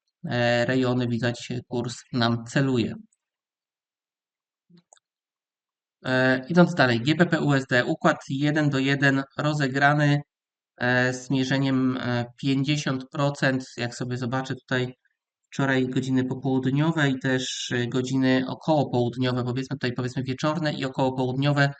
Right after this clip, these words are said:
było to zejście. Super precyzji może nie było, ale wiele takich sygnałów, m, na formacjach świecowych, że jednak ten kierunek, e, północny będzie, e, na kablu rozgrywany.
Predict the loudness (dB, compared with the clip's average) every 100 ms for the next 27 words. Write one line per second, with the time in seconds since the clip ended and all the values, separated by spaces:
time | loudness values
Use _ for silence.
0 | -20 -20 _ 0 2 4 2 4 4 4
1 | 6 6 6 0 -12 -4 2 6 6 6
2 | 4 4 6 6 6 4 6 6 6 2
3 | 2 2 0 -2 -4 -4 -4 -2 2 4
4 | 2 -2 _ _ _ _ -4 0 2 4
5 | 4 2 2 4 4 2 -2 -2 -2 0
6 | 0 0 0 0 2 0 0 _ _ _
7 | -4 -2 0 2 2 0 -2 -2 -2 0
8 | 0 0 0 -2 -2 0 0 2 2 2
9 | 0 -8 _ _ _ 0 4 4 2 2
10 | 0 2 2 4 2 0 0 2 2 4
11 | 4